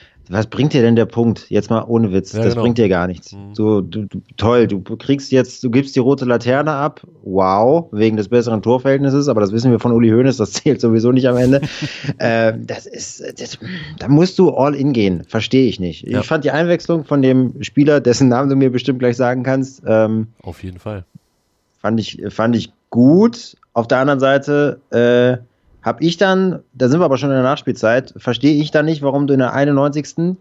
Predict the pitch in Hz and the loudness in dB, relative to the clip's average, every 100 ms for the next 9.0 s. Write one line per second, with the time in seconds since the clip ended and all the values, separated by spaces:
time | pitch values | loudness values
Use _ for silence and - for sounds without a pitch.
0 | - 92 143 - 110 117 107 113 123 - | -4 -2 -2 -2 -2 0 2 0 0 -6
1 | - _ - 110 107 131 160 151 _ 135 | -10 _ -2 0 2 0 -2 -6 _ 0
2 | 131 123 123 127 127 131 131 113 110 113 | 2 2 0 -2 -4 -2 -2 0 0 0
3 | 127 123 113 123 131 127 120 117 120 107 | -2 -4 -2 0 2 0 0 -2 -4 -2
4 | 131 165 - - - - _ _ 101 110 | 2 2 -2 -20 -20 -20 _ _ -8 -4
5 | 110 120 139 117 147 - 123 127 123 127 | -2 0 0 0 -2 0 0 0 -2 -4
6 | 127 117 117 113 107 120 - 104 95 113 | -2 -2 -2 -6 -6 -8 -10 -10 -6 -4
7 | 120 120 117 - 127 120 113 - - _ | -4 -2 -4 -4 0 2 2 -2 -18 _
8 | _ - 151 160 131 113 104 101 95 90 | _ -4 0 0 -2 -6 -4 -4 -4 -10